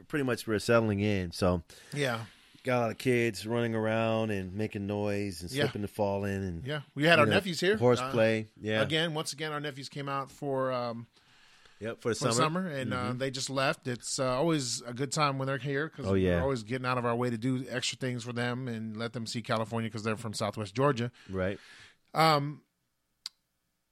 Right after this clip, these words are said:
Speaker 2: we, next day we went to the Meltdown in the Desert. Um, took care of
Speaker 1: Yep.
Speaker 2: that, hung out with Jonathan.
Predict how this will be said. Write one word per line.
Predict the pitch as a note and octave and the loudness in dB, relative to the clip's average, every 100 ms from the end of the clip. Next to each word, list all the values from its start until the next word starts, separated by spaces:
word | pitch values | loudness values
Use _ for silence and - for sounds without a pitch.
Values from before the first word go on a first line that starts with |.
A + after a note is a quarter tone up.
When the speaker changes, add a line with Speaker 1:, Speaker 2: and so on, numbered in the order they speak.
| _ | _
Speaker 2:
we, | D#3 D#3 F3+ F3 F3 E3+ | -8 -2 2 2 2 0
next | D3 A3 - | 4 4 8
day | G#3+ | 8
we | G#3 | 10
went | G3 G3 | 6 4
to | - F#3 | 2 2
the | F3+ E3+ | 2 2
Meltdown | E3+ E3+ F3+ | 0 2 2
in | F3 | 2
the | |
Desert. | D3+ E3 D#3+ E3+ - _ | 6 6 6 0 -6 _
Um, | B2+ B2 A#2+ A#2 A#2 A#2 A#2 - - | -10 -6 -4 -2 -2 -4 -6 -10 -12
took | - F#3 | -2 4
care | F#3 | 4
of | |
Speaker 1:
Yep. | E3+ E3+ | 6 4
Speaker 2:
that, | |
hung | C#3+ | 4
out | D#3+ D#3+ | 4 4
with | C#3+ | 4
Jonathan. | D3 D3 D3+ D3 | 6 6 4 0